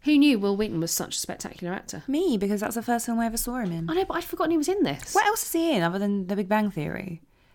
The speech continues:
Speaker 1: And
Speaker 2: And
Speaker 1: Star Trek.
Speaker 2: Star, Star Trek series.
Speaker 1: I don't know. I don't know if I've ever seen him in anything else. I, but now knowing that this is what he looked like as a kid, maybe he's been in loads of stuff I didn't know.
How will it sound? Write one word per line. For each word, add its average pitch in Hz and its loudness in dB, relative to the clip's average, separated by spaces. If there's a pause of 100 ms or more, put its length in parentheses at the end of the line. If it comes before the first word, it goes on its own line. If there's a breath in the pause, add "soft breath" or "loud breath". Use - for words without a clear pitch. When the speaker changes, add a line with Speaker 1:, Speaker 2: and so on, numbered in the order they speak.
(100)
Speaker 1:
And 180 4
Speaker 2:
And 180 6
Speaker 1:
Star 208 0
Trek. - -8
Speaker 2:
Star, - -2
Star 208 0
Trek - -6
series. - -10 (760 soft breath)
Speaker 1:
I 440 0
don't 403 2
know. 370 0 (1120)
I - 0
don't 466 2
know 494 4
if 480 -4
I've 339 2
ever 277 4
seen 370 0
him 208 4
in 117 -4
anything - -10
else. 151 -12 (460)
I, 320 4
but 254 4
now 220 2
knowing 208 2
that 185 -2
this 170 -4
is 165 -6
what 165 0
he 190 -2
looked 170 -2
like 160 -4
as 165 -4
a - -6
kid, - -4 (840 soft breath)
maybe 196 2
he's 196 -4
been 202 -2
in 185 -2
loads 214 -2
of - -6
stuff 143 -6
I 147 -10
didn't 123 -10
know. 127 -10